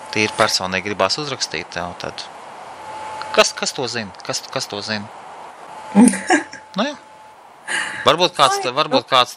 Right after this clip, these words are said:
Speaker 1: tevi kaut kur bija saskrējies un ne-, un nevar dabūt, nevar tevi atrast. E, m-, es tur biju vien-,
Speaker 2: Nu, man,
Speaker 1: man
Speaker 2: man
Speaker 1: bija
Speaker 2: tā liekas, man ir grūti neatrast. <laughs>
Speaker 1: Man bija dažas intervijas ar, ar Andri, un izrādījās, ka viens puisis viņu baigi meklēja.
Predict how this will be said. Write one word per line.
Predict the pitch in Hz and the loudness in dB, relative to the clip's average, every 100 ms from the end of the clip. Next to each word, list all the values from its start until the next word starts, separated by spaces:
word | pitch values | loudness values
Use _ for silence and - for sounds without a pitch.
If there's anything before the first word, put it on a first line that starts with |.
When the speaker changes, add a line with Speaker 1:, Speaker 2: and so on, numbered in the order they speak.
| - | -2
Speaker 1:
tevi | 120 107 | 0 0
kaut | 110 113 | -2 -2
kur | - | -2
bija | 95 95 117 | -2 0 2
saskrējies | - - 104 92 87 - | 0 2 2 2 -2 -4
un | 95 | -4
ne-, | 95 92 | -6 -4
un | |
nevar | 101 98 92 | -2 -2 -2
dabūt, | 98 92 - - - - - | -4 -6 -16 -18 -20 -10 -2
nevar | 101 95 | 0 0
tevi | - 95 | -2 -2
atrast. | 98 - - - - - - - - - - | -2 -2 -6 -6 -10 -16 -16 -12 -8 -8 -2
E, | 123 123 | 0 2
m-, | 131 135 - | 2 -2 0
es | 127 | 0
tur | 127 | 0
biju | 120 127 | 0 2
vien-, | 120 202 | 6 6
Speaker 2:
Nu, | |
man, | 220 226 | 8 6
Speaker 1:
man | 240 | 8
Speaker 2:
man | - 240 | 6 8
Speaker 1:
bija | 240 | 6
Speaker 2:
tā | 233 | 4
liekas, | 247 - - - | 2 -2 -8 2
man | 226 240 | 4 4
ir | 233 | 4
grūti | 233 247 254 233 | 4 6 6 4
neatrast. | 214 220 202 202 214 - 311 370 554 | 8 8 6 4 0 4 6 8 6
<laughs> | - 139 | 2 2
Speaker 1:
Man | 151 | 2
bija | 147 139 | 4 4
dažas | 143 - 151 | 4 4 2
intervijas | 156 143 123 110 - | 0 2 2 4 4
ar, | 123 110 95 | 4 2 4
ar | 107 104 - | 4 4 2
Andri, | 131 151 160 117 - - | 2 2 0 -2 -4 -10
un | 104 101 101 113 | -6 -4 -2 -2
izrādījās, | 117 110 101 104 101 101 - - | 2 2 4 2 0 0 -2 -2
ka | 101 | -2
viens | 104 110 - | 2 0 0
puisis | - 120 - - | 0 2 2 0
viņu | 101 | 0
baigi | 95 101 95 | 4 4 4
meklēja. | 98 101 92 80 62 | -4 -6 -4 -4 -6